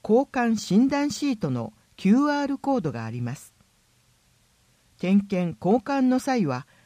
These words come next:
怪我などに十分注意してください。問い合わせ、総合窓口課、電話三四の二零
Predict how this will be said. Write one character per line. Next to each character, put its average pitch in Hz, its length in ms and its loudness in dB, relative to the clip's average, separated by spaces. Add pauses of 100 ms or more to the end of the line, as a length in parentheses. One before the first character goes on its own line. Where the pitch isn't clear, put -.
(120)
怪 170 120 -2
我 247 140 2
な 277 120 0
ど 196 120 2
に 127 180 0
十 208 240 2
分 311 240 2
注 208 220 2
意 143 80 -2
し - 80 -10
て 127 120 -8
く - 100 -10
だ 131 100 -8
さ 139 160 -12
い。 107 80 -14 (1200)
問 190 220 2
い 202 40 4
合 185 60 0
わ 185 140 -2
せ、 - 260 -8 (560)
総 254 320 4
合 262 240 4
窓 170 280 0
口 190 260 -6
課、 135 220 -10 (520)
電 185 320 2
話 156 200 -4
三 254 340 0
四 247 260 2
の 117 220 -6 (120)
二 247 300 4
零 220 220 0